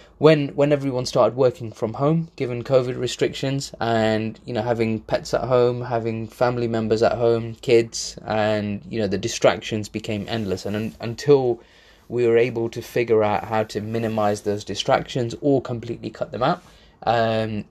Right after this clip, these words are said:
it was quite difficult, and it was a, it was a really difficult adjustment. So, uh, backtracking back to the beginning. So, dopamine. What is dopamine?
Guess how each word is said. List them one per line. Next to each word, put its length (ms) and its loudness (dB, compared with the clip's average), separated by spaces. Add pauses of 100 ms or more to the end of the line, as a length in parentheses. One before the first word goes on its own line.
(140)
it 60 -8
was 140 -4
quite 260 4
difficult, 460 0 (120)
and 160 -4
it 40 -2
was 200 -2
a, 280 6
it 80 -8
was 160 -2
a 40 -2
really 240 0
difficult 440 -2
adjustment. 500 -2
So, 320 4 (160)
uh, 320 2
backtracking 500 2
back 180 2
to 100 0
the 60 4
beginning. 420 0
So, 300 2 (320)
dopamine. 540 2
What 220 6
is 140 -2
dopamine? 640 -2